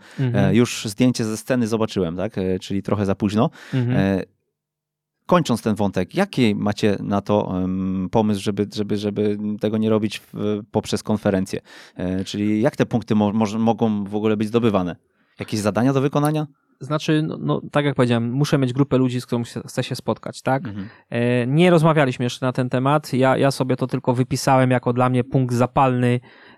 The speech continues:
Speaker 1: e, który w jakiś sposób trzeba ujednolicić, i czytając tylko konwencję, jeszcze raz podkreślę, że to, co mnie zdziwiło, że tam nie ma słowa, że to musi być konferencja, to jest doszkalanie trenerów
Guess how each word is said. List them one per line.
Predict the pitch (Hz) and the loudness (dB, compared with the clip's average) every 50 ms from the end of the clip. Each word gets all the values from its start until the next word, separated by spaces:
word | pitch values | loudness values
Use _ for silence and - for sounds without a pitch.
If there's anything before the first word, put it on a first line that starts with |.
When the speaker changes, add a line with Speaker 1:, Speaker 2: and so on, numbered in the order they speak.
| _ - | _ -8
Speaker 1:
e, | 160 123 120 120 120 120 123 120 120 120 117 | -4 -2 0 2 2 2 4 4 2 2 0
który | - - - 131 127 123 120 120 120 120 117 - - - | -2 -2 0 4 4 6 6 6 6 4 4 2 0 -4
w | - - 131 120 | -10 -8 -2 0
jakiś | 123 123 - - - | 0 0 0 -4 -8
sposób | - - - - - 123 - | -8 -8 -6 -6 -6 -6 -2
trzeba | - - 143 131 127 120 117 - | 0 2 2 4 4 2 2 2
ujednolicić, | - 135 131 131 123 127 127 123 120 120 - - 156 165 165 - - - - - - _ _ - - | 0 0 0 0 2 2 2 2 0 0 0 0 -2 -2 -2 -8 -16 -20 -20 -20 -20 _ _ -16 -12
i | - - - - 156 | -10 -10 -10 -10 -10
czytając | - - 160 147 - 165 165 160 151 147 | -2 -2 0 2 4 4 4 4 2 0
tylko | - 151 147 - 139 | -2 -2 0 0 0
konwencję, | - - 143 135 127 135 139 139 - - 139 135 - | 2 0 0 2 2 2 2 2 2 2 2 2 2
jeszcze | - 127 127 - - 127 | 0 -2 -2 0 0 0
raz | 123 - | 0 0
podkreślę, | - 120 - - 117 117 - - 131 - | -4 -2 0 -2 -2 -2 -2 -6 -8 -8
że | - - - 127 131 123 117 113 - - - _ | -8 -10 -6 -2 0 0 0 0 -2 -6 -10 _
to, | - 151 | 0 0
co | 139 - 147 | 2 2 2
mnie | 139 139 131 | 2 2 2
zdziwiło, | 127 127 131 131 151 151 151 151 156 156 156 - - - - _ _ _ | 0 0 0 2 4 4 6 4 4 2 0 -6 -16 -20 -20 _ _ _
że | - 139 135 | -4 -4 -2
tam | - 147 143 151 165 | 0 0 0 2 2
nie | 175 175 | 4 4
ma | 160 143 | 4 4
słowa, | 127 - - 131 123 113 117 117 | 2 2 2 2 2 2 2 0
że | 123 117 | -2 -2
to | - 120 | -2 -4
musi | 120 120 - 123 | -4 -4 -4 -6
być | 117 - | -6 -6
konferencja, | - - 113 113 - - 123 139 156 160 - 156 139 | -6 -6 -8 -4 0 0 2 2 2 0 0 0 2
to | - | 2
jest | 139 139 127 | 2 2 4
doszkalanie | 156 151 - - - 175 170 180 180 175 170 | 4 2 2 2 2 2 2 2 2 0 -2
trenerów | - 156 147 143 147 156 165 165 156 - | -2 0 2 4 4 4 4 2 0 -4